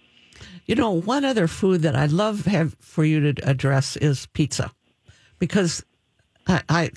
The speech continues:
I swear that this is the one thing that everybody seems to need to have on Friday night is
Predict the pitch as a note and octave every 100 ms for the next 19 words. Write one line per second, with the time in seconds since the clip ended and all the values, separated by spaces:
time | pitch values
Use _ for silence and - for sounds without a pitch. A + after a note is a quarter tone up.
0 | - - F#3 - G3+ F3 D#3+ - - F#3+
1 | - F#3 - E3 C#3+ - - _ _ _
2 | _ - D3 G#3+ A#3+ - F3+ F3+ D3+ -
3 | E3+ G3+ G#3+ E3+ E3+ E3+ - E3 E3 -
4 | - - E3+ D#3 C#3+ - D3 D#3+ A3 B3
5 | F#3+ G3+ E3+ E3 D#3 D3 - E3+ F#3+ F#3+
6 | D#3 C3+ - - C#3+ C#3